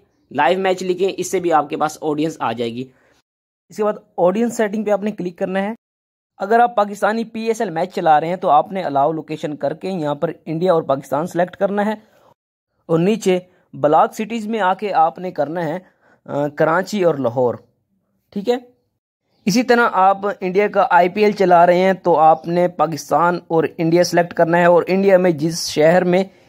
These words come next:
इनके ऑफिसेज हो सकते हैं उसको ब्लॉक कर देना है। कोशिश करें कि अगर आईपीएल चला रहे हैं तो सिर्फ पाकिस्तान और अफगानिस्तान लिखें और बांग्लादेश लिखें और इंडिया को सिलेक्ट ना करें। ठीक है,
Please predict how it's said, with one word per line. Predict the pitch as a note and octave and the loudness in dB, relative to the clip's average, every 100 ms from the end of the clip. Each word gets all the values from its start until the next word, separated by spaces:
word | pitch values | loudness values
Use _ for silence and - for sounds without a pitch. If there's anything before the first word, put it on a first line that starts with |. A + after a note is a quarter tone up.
| - | -6
इनके | F3 E3+ | -2 2
ऑफिसेज | C3+ C#3 F3 F#3 E3+ | 4 4 2 -2 0
हो | D#3 | 0
सकते | D3+ D#3+ - F3 | 0 -2 -2 0
हैं | F#3 - F3+ | 2 0 -4
उसको | E3 E3+ | 0 2
ब्लॉक | C#3 B2+ B2+ | 4 4 4
कर | B2+ | 2
देना | C3 C3 | 2 2
है। | |
कोशिश | C3 E3+ G3+ A3 | 2 0 0 2
करें | A3+ A3 | 4 4
कि | G3 | 4
अगर | F3+ F3 | 4 6
आईपीएल | C#3+ E3 F3 F#3+ | 6 4 4 0
चला | F3 D3+ C#3+ | 2 2 4
रहे | C#3+ | 4
हैं | E3 E3 | 2 0
तो | E3+ | 0
सिर्फ | E3+ E3+ | 0 2
पाकिस्तान | C#3+ C#3+ B2 C#3 E3 | 2 2 0 0 2
और | B2 | 2
अफगानिस्तान | A#2+ A#2 C#3+ D3 D#3 E3 C#3+ | 2 0 0 2 0 0 0
लिखें | C#3 D3 F3 | -2 0 0
और | D#3+ | 0
बांग्लादेश | C3 B2+ C#3 D#3+ E3 | 2 2 2 2 0
लिखें | - G3 F#3 _ _ - - | -2 -2 -4 _ _ -14 0
और | E3+ | 2
इंडिया | F#3 F3 | 4 4
को | D#3+ | 2
सिलेक्ट | - C3+ - | 0 0 0
ना | C3+ A2 | 0 0
करें। | A2 G#2 G#2 _ _ _ _ _ - | 0 -2 -4 _ _ _ _ _ -8
ठीक | F3+ | 0
है, | A3 | 0